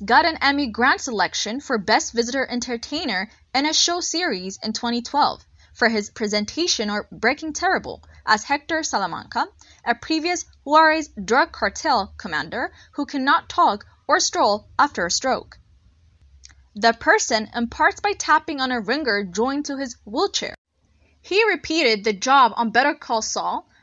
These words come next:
a prequel series to Breaking Terrible set somewhat in the Albuquerque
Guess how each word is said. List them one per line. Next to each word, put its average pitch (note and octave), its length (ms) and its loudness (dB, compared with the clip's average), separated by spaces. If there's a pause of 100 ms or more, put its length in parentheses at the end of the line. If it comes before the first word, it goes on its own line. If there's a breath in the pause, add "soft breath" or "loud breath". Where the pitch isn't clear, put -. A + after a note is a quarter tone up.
(100)
a A#3+ 80 4
prequel F#4 400 -2
series C4+ 560 -2
to - 260 -12
Breaking C4+ 380 0
Terrible G#3 520 0 (140 soft breath)
set - 320 -2
somewhat A#3 480 -2
in A#3 120 -2
the A3 180 -6 (180)
Albuquerque D4+ 720 2